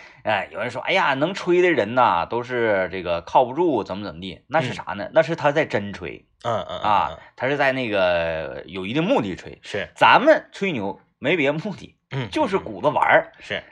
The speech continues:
Speaker 1: 哎，你鼓捣玩儿的话，那就无所谓了。
Speaker 2: <laughs> 鼓捣玩儿。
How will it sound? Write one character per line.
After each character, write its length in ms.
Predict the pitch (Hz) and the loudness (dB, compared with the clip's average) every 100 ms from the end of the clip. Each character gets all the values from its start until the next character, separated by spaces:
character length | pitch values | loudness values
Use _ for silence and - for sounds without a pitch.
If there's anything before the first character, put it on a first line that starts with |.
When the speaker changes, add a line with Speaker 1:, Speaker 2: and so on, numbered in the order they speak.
| _ | _
Speaker 1:
哎， 500 | 143 208 123 73 90 | 4 6 6 2 -2
你 80 | 202 | -6
鼓 180 | 302 139 | -4 -2
捣 100 | 233 | 4
玩 160 | 170 | 8
儿 60 | 294 | 8
的 80 | 302 | 8
话， 120 | 233 | 6
那 120 | 185 | 4
就 100 | 156 | 0
无 120 | 131 | -2
所 120 | 120 101 | 0 2
谓 180 | 110 | 2
了。 180 | 95 - | 0 -2
Speaker 2:
<laughs> 60 | - - 659 - - - _ _ | -6 -6 -8 -14 -20 -20 _ _
鼓 100 | - - - - | -6 -6 -16 -10
捣 100 | - - - - | -8 -8 -12 -6
玩 0 | |
儿。 100 | - | -4